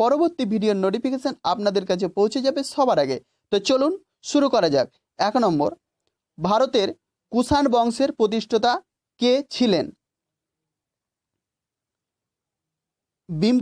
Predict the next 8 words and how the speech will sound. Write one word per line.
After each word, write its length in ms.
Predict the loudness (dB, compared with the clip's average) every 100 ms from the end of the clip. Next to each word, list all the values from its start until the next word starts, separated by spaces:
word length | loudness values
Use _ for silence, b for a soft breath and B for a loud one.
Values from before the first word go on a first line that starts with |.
| 0
কদফিসেস, 560 | -2 2 0 2 0 -2 -18 _ _ _ _ _ _ _ _ _ _ _
কুজুল 280 | -2 2 2 0
কদফিসেস, 600 | 0 -2 0 0 2 0 -2 -20 _ _ _ _ _ -2
কনিষ্ক, 440 | 0 2 -2 -2 0 0 -2 _ _ _ _ _
বাসিষ্ক। 580 | -4 -2 0 -2 -2 -6 -6 -6 _ _ _ _ _ _ _ _ _ _ _ _ _ _ _ _ _ _ -10
সঠিক 360 | -2 0 0 0
উত্তর 320 | -2 0 2 2 -2 _ _ _ _ _ _ _ _ _ _ _ _ _ _ _
বি, 280 | -8 0 2